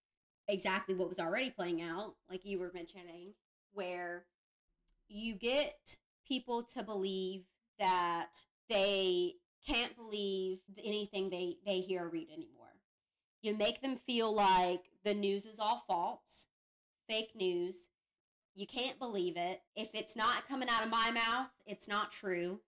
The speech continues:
And you get, you convince people that you're the only person that they can trust. And then they start to believe that, and they stop listening to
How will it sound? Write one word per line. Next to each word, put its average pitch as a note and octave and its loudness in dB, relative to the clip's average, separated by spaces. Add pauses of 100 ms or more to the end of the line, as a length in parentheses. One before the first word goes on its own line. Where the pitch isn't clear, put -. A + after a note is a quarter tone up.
(140)
And A3 -8
you G#3+ -10
get, A#3+ -6
you A#3 -16
convince A#3 -8
people F3 -10 (680)
that F#3 4 (420)
you're A#3 0
the A3+ -2
only G3 -2
person G3+ -6
that F3+ -4
they E3+ -6
can D#3+ -14
trust. - -8 (160)
And G#3 0
then G3 2 (200)
they F#3+ 2
start F3+ 0
to B3+ -12
believe G#3+ -8
that, G3+ 0
and G3+ -4
they F#3 0
stop A3+ 0 (160)
listening F3+ -4 (220)
to F3 4